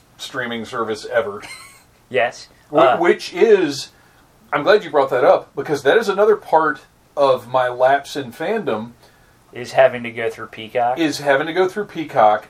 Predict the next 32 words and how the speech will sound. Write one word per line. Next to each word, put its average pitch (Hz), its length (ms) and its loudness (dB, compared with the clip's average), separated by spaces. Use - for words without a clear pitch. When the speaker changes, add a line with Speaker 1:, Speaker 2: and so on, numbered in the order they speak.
Speaker 1:
I 160 220 6
was 185 540 0
in 196 260 -6
the 202 100 -2
midst 143 680 -4
of 117 580 2
watching, 120 720 0
because 135 200 -4
I, 147 320 0
I 143 160 6
was 147 240 -4
not 143 160 2
a 139 40 -4
W 123 220 -4
W 110 240 -4
F 110 140 -6
guy 98 460 0
in 143 80 -10
the 120 80 -10
mid 113 160 -8
nineties. - 580 -10
I 165 140 2
didn't 156 220 -8
see 123 340 -10
any 147 260 -4
of 135 120 2
the 127 80 -12
New 127 160 -12
Generation 117 600 -8
stuff. 123 640 2
Speaker 2:
Yeah. 107 260 -10
Speaker 1:
Um, 107 440 2